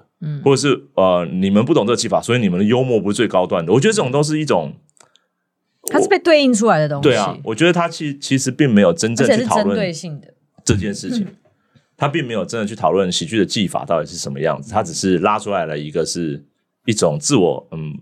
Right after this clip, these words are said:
Speaker 2: 那不是一种自我感觉良好，就怎么说呢？就像有时候我们看到 diss 别人的或者是酸别人的这种，呃，喜剧设计好了，
Speaker 1: 嗯。
Speaker 2: 这样的文本出来的时候，其实它是有，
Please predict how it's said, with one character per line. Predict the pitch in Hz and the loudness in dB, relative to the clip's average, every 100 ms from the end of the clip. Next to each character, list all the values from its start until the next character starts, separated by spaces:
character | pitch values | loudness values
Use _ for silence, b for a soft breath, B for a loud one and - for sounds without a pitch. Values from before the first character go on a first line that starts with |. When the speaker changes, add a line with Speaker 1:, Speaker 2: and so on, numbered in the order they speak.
| - | -4
Speaker 2:
那 | 156 | -2
不 | 143 | -2
是 | 123 135 | -2 -2
一 | |
种 | 82 | -2
自 | 82 104 | -2 0
我 | 82 | 2
感 | 73 | 0
觉 | 71 | -4
良 | 67 62 | -8 -8
好， | - - _ _ | -12 -14 _ _
就 | 139 | -2
怎 | 135 | 0
么 | 71 | -4
说 | - 82 | -4 -4
呢？ | 76 | -4
就 | 73 147 | -6 -2
像 | 156 135 b b - | -2 -2 b b 0
有 | 104 | 2
时 | 156 | 2
候 | |
我 | 127 | 0
们 | 190 | -2
看 | 135 | -2
到 | 117 | -2
diss | 110 135 - | 2 0 0
别 | 92 87 | 0 0
人 | 80 73 | 0 -2
的 | 76 | -4
或 | 90 104 | 0 0
者 | |
是 | 98 | 0
酸 | - 104 107 | 0 0 2
别 | 87 | 0
人 | 78 | 0
的 | 80 | -4
这 | 85 | -6
种， | 87 67 - _ | -8 -8 -12 _
呃， | - 78 67 62 - 50 | -8 -8 -8 -10 -14 -12
喜 | - 80 | -8 -4
剧 | 107 | -2
设 | 107 101 | 2 2
计 | 95 | 0
好 | 85 - | -4 -6
了， | - - | -10 -8
Speaker 1:
嗯。 | 175 156 - | -6 -8 -6
Speaker 2:
这 | 135 | -4
样 | 117 | -2
的 | |
文 | 95 | -4
本 | 104 87 | -4 -6
出 | - | -2
来 | 87 | -2
的 | 73 | -2
时 | 73 69 | -6 -6
候， | 67 b b | -8 b b
其 | - | 0
实 | 156 | 2
它 | |
是 | 156 | 2
有， | 120 | 2